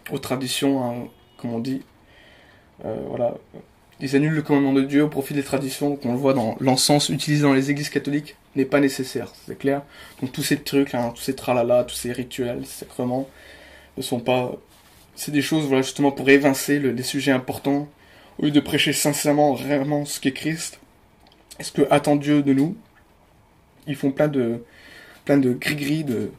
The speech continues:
de choses qui sont pas importantes. Donc on le voit, donc l'Église catholique s'est inventé des rituels qui ne sont pas bibliques, voire anti-bibliques, comme certains que nous avons vus ensemble. Les catholiques s'attachent plus à leur tradition qu'à la vraie foi en Jésus-Christ, notre Sauveur.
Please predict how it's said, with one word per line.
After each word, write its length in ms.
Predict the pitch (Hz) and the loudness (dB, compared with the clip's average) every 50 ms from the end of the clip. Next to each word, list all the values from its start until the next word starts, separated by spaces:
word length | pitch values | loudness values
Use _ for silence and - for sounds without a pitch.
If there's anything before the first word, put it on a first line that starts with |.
| - _ - | -20 _ -12
de 60 | 127 | -10
choses 280 | 127 - - 139 135 - | -8 -2 0 0 0 0
qui 120 | - 135 | -2 -8
sont 160 | - - 127 | -8 -6 -8
pas 420 | 123 - 123 120 120 127 123 131 - - - _ - - | -6 -2 -2 -2 0 -2 -4 -6 -10 -14 -20 _ -10 -8
importantes. 460 | - 127 - 127 123 - - 143 139 | -8 -6 -4 -6 -4 0 0 0 0
Donc 160 | 135 117 - | -2 -4 -4
on 40 | 117 | -2
le 60 | 113 | 0
voit, 120 | 117 127 127 | 2 2 0
donc 180 | 120 123 - | 0 0 0
l'Église 360 | 135 135 139 151 156 147 - - - - - - | 0 0 2 0 -2 -4 -6 -10 -16 -20 -6 -2
catholique 360 | 165 151 - 151 156 165 - | -2 0 0 0 -2 -2 -2
s'est 120 | - 147 | 0 2
inventé 300 | 139 139 143 139 - 143 | 2 4 2 2 2 2
des 100 | 139 135 | 2 2
rituels 400 | 131 139 156 147 - 151 151 151 | 2 0 -2 -4 0 0 0 0
qui 80 | 151 143 | 0 -2
ne 60 | 139 | -2
sont 160 | 135 - 131 | -2 -4 -2
pas 100 | 135 143 | -2 -2
bibliques, 420 | 143 143 139 139 143 147 147 - - - | 0 0 -2 0 -2 -2 -2 -4 -10 0
voire 240 | 139 131 123 117 - | 2 4 4 4 4
anti-bibliques, 600 | 170 175 175 - 170 160 156 147 147 156 156 - - _ | 2 0 0 0 -4 -4 -2 -2 -2 -4 -4 -6 -8 _
comme 160 | - 135 131 | -4 -2 -2
certains 460 | 135 - 156 147 - 156 156 165 165 - - - - - - - | -2 -2 -4 -2 0 0 -2 -2 -2 -6 -16 -20 -20 -20 -12 -4
que 60 | - | -2
nous 160 | 131 127 139 139 | -2 0 0 0
avons 160 | 135 139 127 | 0 0 0
vus 120 | 131 131 | 0 0
ensemble. 500 | 123 117 - - 135 139 151 170 165 - - - | 0 0 0 0 0 2 2 0 -2 -6 -8 -8
Les 80 | 147 131 | -6 -4
catholiques 380 | - 151 - 160 156 165 165 | -4 -2 -2 -2 -2 -4 -2
s'attachent 380 | - 147 139 143 143 135 - - | -2 -2 0 0 0 -2 -2 -6
plus 240 | - 170 175 170 - | -8 -6 -6 -2 0
à 60 | 143 | 0
leur 140 | 143 139 - | 0 0 0
tradition 560 | - 151 156 156 147 - - - 143 151 151 - - - - - - - - | -2 -2 -2 -2 -4 -6 -4 -2 -2 -2 -4 -6 -12 -20 -20 -20 -20 -12 -8
qu'à 100 | 135 127 | -4 -2
la 80 | 127 131 | -2 -2
vraie 200 | 131 147 156 151 | -2 -2 -4 -4
foi 180 | - - 156 | -4 -2 -2
en 80 | 143 139 | -2 0
Jésus-Christ, 540 | 139 131 127 131 127 - - 113 - - - | -2 -2 -4 -6 -8 -8 -10 -12 -12 -10 -8
notre 240 | 135 123 - - 131 | -8 -8 -6 -6 -8
Sauveur. 400 | - - 139 131 131 - - - | -6 -4 -4 -4 -4 -6 -10 -14